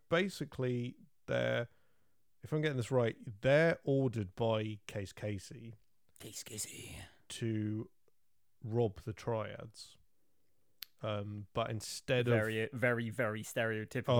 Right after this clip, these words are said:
Speaker 1: Oh,
Speaker 2: triads.
Speaker 1: God,
Speaker 2: That's
Speaker 1: yeah.
Speaker 2: <laughs> It's a nineties film. You
Speaker 1: We'll
Speaker 2: have to
Speaker 1: get into
Speaker 2: accept
Speaker 1: that in a bit. Um, but yeah, they, they're, that's their, that's what they're tasked with doing, and to get this money from the triads.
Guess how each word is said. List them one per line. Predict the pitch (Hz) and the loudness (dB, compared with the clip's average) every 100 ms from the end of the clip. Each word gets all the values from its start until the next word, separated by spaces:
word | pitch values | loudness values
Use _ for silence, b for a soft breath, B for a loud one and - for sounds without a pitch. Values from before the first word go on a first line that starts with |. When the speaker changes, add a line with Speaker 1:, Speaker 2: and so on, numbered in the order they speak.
| 117 | 10
Speaker 1:
Oh, | 110 | 10
Speaker 2:
triads. | 110 101 | 6 6
Speaker 1:
God, | 110 107 104 | 8 8 6
Speaker 2:
That's | 113 107 104 104 95 - | 6 6 6 4 2 0
Speaker 1:
yeah. | 165 | 0
Speaker 2:
<laughs> | - | 2
It's | 208 160 | -2 0
a | 147 | 2
nineties | 165 160 123 123 | 4 4 4 -2
film. | - 123 123 | 0 0 2
You | |
Speaker 1:
We'll | 131 | 4
Speaker 2:
have | 135 | 6
to | 143 | 6
Speaker 1:
get | 135 | 4
into | 135 135 | 6 6
Speaker 2:
accept | 117 | 6
Speaker 1:
that | 117 131 120 | 6 4 4
in | |
a | 110 | 0
bit. | 95 113 117 - | 2 2 2 2
Um, | 123 123 123 120 - b b b b b b b _ _ | 4 6 4 0 -4 b b b b b b b _ _
but | 135 131 | 2 2
yeah, | 160 147 117 117 | 4 6 6 4
they, | 117 123 123 120 123 - _ _ _ _ _ _ _ 123 - | 2 4 4 2 -2 -8 _ _ _ _ _ _ _ -14 0
they're, | 131 123 120 127 - | 2 4 2 0 -2
that's | 131 117 | -2 -2
their, | - 107 - _ | -2 -4 -6 _
that's | 120 - | -6 -6
what | 117 | -4
they're | 110 | -4
tasked | - 110 98 | -2 -2 -2
with | 98 - | -8 -4
doing, | 120 95 92 98 | -2 -2 -6 -8
and | 110 101 | -6 -6
to | 101 | -6
get | 104 113 - | -4 -4 -4
this | 107 - - | -10 -12 -8
money | 113 107 101 92 | -4 -2 -2 -6
from | - - 101 98 98 | -10 -10 -8 -8 -10
the | |
triads. | - 107 98 98 107 - | -6 -6 -6 -10 -14 -16